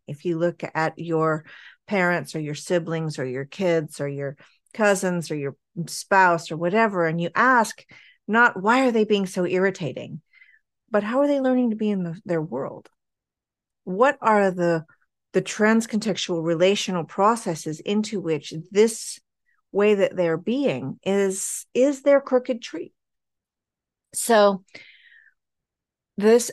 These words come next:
exercise, um, is an exercise of actually illustrating a living system, or what I would call a semathecy, a, a, a,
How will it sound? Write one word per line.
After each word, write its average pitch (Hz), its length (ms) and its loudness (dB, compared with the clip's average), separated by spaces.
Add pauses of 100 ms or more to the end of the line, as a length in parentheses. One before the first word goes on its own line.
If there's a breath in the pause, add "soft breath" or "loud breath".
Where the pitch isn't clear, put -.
exercise, 190 1040 0 (160)
um, 170 580 0
is 190 160 0
an 214 140 4
exercise 233 760 2 (120)
of 180 240 2
actually 190 840 0
illustrating 180 1000 0 (840)
a 233 100 6
living 247 600 4
system, - 680 -8 (300)
or 170 340 4
what 175 220 0
I 175 100 4
would 175 160 -4
call 156 340 -4
a 156 60 -4
semathecy, 151 720 -8 (180)
a, 80 120 -8
a, - 280 -8 (240)
a, 160 340 -8